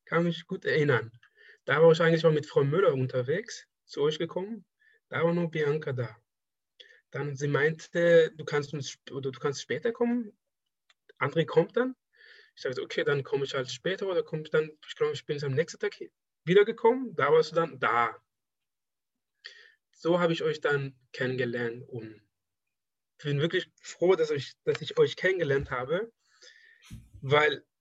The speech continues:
diese Zeit mit euch war wirklich wunderbar, von, mit dir, von, mit Michi. Das war wirklich ganz gute Zeit. Ihr habt mir viele Sachen beigebracht, vor allem Deutsch, Mathe, Englisch. Das war eigentlich, ich bin wirklich froh, dass ich euch kennengelernt habe.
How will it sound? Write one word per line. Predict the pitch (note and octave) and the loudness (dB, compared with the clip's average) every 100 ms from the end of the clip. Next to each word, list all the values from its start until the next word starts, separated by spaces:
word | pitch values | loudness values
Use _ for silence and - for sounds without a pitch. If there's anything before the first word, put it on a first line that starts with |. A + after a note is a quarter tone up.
| - | -8
diese | C#3+ C3 | -8 0
Zeit | E3+ F#3 | 2 2
mit | F3 | 2
euch | D#3+ D3+ | 2 4
war | C#3+ | 2
wirklich | D3+ E3 C#3+ | 0 -6 -8
wunderbar, | C#3+ F#3+ F3+ D#3+ F3 E3 F#3+ | -4 -2 -2 2 2 2 0
von, | - C#3+ | -8 -4
mit | C3+ C3 | -2 -2
dir, | D#3+ E3 D#3+ | 0 4 4
von, | D#3 C#3+ C#3 | 2 -4 -2
mit | B2+ | 0
Michi. | C3+ E3 - D#3+ F3 | 2 0 0 -4 -6
Das | C3+ B2+ | -6 -6
war | |
wirklich | D3 E3 D3+ - | -4 -6 -8 -4
ganz | C#3 C3+ B2+ | -2 -2 -6
gute | A#2+ B2+ | -8 -8
Zeit. | B2+ B2+ A2+ A#2 _ _ _ _ _ _ _ _ _ _ _ _ | -10 -8 -8 -10 _ _ _ _ _ _ _ _ _ _ _ _
Ihr | E3 C#3+ | -2 0
habt | C3+ | 2
mir | C3+ | 0
viele | B2+ F#3+ E3+ | 2 0 2
Sachen | F3+ F#3 | -2 0
beigebracht, | E3 D#3 D3+ D3+ D3+ D3+ - | 2 2 2 0 -2 -2 -4
vor | B2 | -4
allem | C3+ C3+ C3 B2+ A#2+ A2+ - | -2 -2 -2 0 -2 -4 0
Deutsch, | D3 D3+ D3+ - | 4 6 4 0
Mathe, | B2+ C3+ - D3 C#3+ C#3+ | -2 -2 2 2 2 0
Englisch. | C#3+ D#3+ D3+ D3 C3+ - _ _ _ _ _ _ _ _ | 0 0 0 -4 -10 -18 _ _ _ _ _ _ _ _
Das | C#3 B2+ C3 | -6 -4 -2
war | C3 | 0
eigentlich, | C3+ C3 B2 - - _ _ _ _ - | 0 0 -2 -10 -16 _ _ _ _ -14
ich | - | -2
bin | F#3 F3+ | 4 4
wirklich | F#3+ F#3+ | 2 -4
froh, | - F3+ | 0 2
dass | D#3+ | 2
ich | D3+ | 2
euch | C3+ B2+ | 0 2
kennengelernt | D3 C3+ B2+ B2 | 2 2 2 0
habe. | B2 A#2 A#2 A#2+ | -2 -4 -6 -8